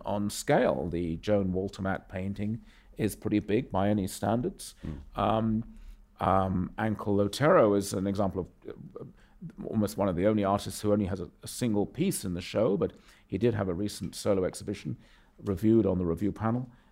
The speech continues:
Speaker 1: at the Bronx Museum. Um, um, so here is this process by which the, the members can nominate,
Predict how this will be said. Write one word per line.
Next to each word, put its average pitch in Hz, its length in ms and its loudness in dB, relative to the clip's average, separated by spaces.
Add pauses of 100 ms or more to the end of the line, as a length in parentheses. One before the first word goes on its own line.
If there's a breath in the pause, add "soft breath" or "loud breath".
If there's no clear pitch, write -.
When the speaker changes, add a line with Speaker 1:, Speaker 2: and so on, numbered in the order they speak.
Speaker 1:
at - 100 -6
the - 80 -6
Bronx 107 400 2
Museum. 110 560 0 (380 soft breath)
Um, 131 440 6 (680 loud breath)
um, 120 320 6 (1000 soft breath)
so 160 380 4
here 240 440 4
is 143 180 0
this 147 160 -2
process 113 520 4
by 101 200 2
which 95 260 -2
the, 82 220 -2
the 76 160 -6
members 135 560 4
can 104 220 -2
nominate, 110 640 2